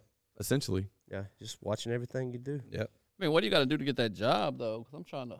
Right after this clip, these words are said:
Speaker 1: Gotta be an accountant, I think. I think an
Speaker 3: Trying to do
Speaker 1: accounting
Speaker 3: that.
Speaker 1: degree.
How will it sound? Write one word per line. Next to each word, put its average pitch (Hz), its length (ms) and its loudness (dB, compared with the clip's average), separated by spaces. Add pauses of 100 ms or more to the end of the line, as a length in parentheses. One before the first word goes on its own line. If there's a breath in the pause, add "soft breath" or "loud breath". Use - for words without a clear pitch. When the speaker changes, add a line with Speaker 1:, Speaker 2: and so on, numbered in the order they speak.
Speaker 1:
Gotta - 140 2
be - 80 0
an - 60 -2
accountant, 92 440 0
I 87 40 -2 (100)
think. 95 160 0 (760)
I - 40 -8
think 104 100 -2
an - 60 2
Speaker 3:
Trying - 60 2
to 123 40 2
do 107 120 0
Speaker 1:
accounting 98 200 6
Speaker 3:
that. 120 60 6
Speaker 1:
degree. 101 440 8